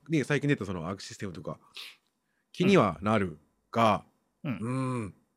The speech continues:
Speaker 1: うーんってなってる気持ちもあるって感じです。
Speaker 2: うんうんうん。
Speaker 1: はい。
Speaker 2: まあ、試しに買ってみるっていうのが多分
Speaker 1: ありかもね。
Speaker 2: 気になってる方はいいと思いますね。
Speaker 1: うん。うんうん。はい。
Speaker 2: はい。でですね、今回から堀田熱望のラジオネーム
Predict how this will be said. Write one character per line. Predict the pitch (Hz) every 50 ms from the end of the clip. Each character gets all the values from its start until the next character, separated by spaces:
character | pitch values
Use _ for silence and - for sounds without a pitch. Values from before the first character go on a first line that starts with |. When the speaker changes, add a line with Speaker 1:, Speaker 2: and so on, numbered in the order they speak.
| _ _ -
Speaker 1:
う | 107 123
ー | 135 139 143 143 135
ん |
っ | -
て | - - 101
な | 104 107
っ |
て | - -
る | 117 120 101
気 | - - 131
持 | 120 113
ち | - 147
も | 135 113 90 90
あ | 90
る | 80
っ | 76
て | - _ - -
感 | - - 82 80
じ | 76
で | - -
す。 | - _ _ _ _ _ _ _ _ _
Speaker 2:
う | -
ん | 135
う |
ん | 110 104 107 98 - - -
う | 107
ん。 | 95 - _ _ _ _ _ _ _ _ _
Speaker 1:
は | 98 98
い。 | - - _ _
Speaker 2:
ま | 196 -
あ、 | - 151 165 185
試 | 180
し | - 247
に | 180 127
買 | - 120 113
っ |
て | - _ 156 156
み | 180 190
る | 151
っ | 110 -
て | - -
い | 110
う | 101
の | 98
が | 95 95
多 | - - 107
分 | 101 156
Speaker 1:
あ | 180
り | 175 170
か | - 151
も | 123
ね。 | 151
Speaker 2:
気 |
に | 165 175
な | 185
っ | 185 180
て | 135 113
る | 104 -
方 | - 113 156 156
は | 107 95 90 - - _ _ _ _ _
い | - 120
い |
と | 117 110
思 | 104 - 101 92
い |
ま | 92 95 98
す | 95 - -
ね。 | 90
Speaker 1:
う | 85
ん。 |
う | -
ん |
う |
ん。 | - _ _ _ _ _ _ _ _ _ _ _ _ _ _ -
は | 117 101
い。 | - _ _ _ _ _ _ _ _ _ _
Speaker 2:
は | - - 117
い。 | - - _ _ _ _ _ _ _ -
で | 247 247
で | 196
す | - -
ね、 | 127 110
今 | - - 262 285 240
回 | - 156 127
か | - - 113
ら | 120 123 113 98 - - _ _ _ _ _ _ _
堀 | _ - - 269 254 196
田 | - 120
熱 | 117 117 117 - - 185
望 | 180 185 185 185
の | 180 190 185 156 113 95 - - _ _ _ _ _ _ _ _ _ _ _ _ _ _ _ _ _
ラ | - 135 135 151
ジ | 180 208 247
オ | 254 254
ネ | 254 254 254 247 247
ー | 240
ム | 240 233 233 233 233 226